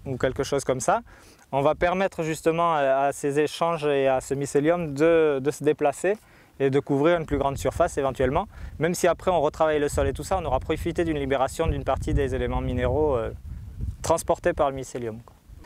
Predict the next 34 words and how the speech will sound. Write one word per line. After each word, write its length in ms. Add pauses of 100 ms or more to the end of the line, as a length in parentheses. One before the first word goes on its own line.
(100)
Donc 180
les 200
essences 260
champêtres 340
qui 120
sont 100
utilisées 460
dans 120
nos, 380
dans 180
nos 220
haies, 220 (400)
il 80
y 20
a 60
l'arbre 340
de 140
Judée, 460 (720)
qui 280
est, 180
euh, 200
une 120
légumineuse, 720 (1200)
l'érable 340
champêtre, 720 (220)
le 160
laurier 400
sauce, 420
laurier 400
thym, 380 (840)
noisetier, 760 (260)
buis, 580
cerisier 480
acide, 560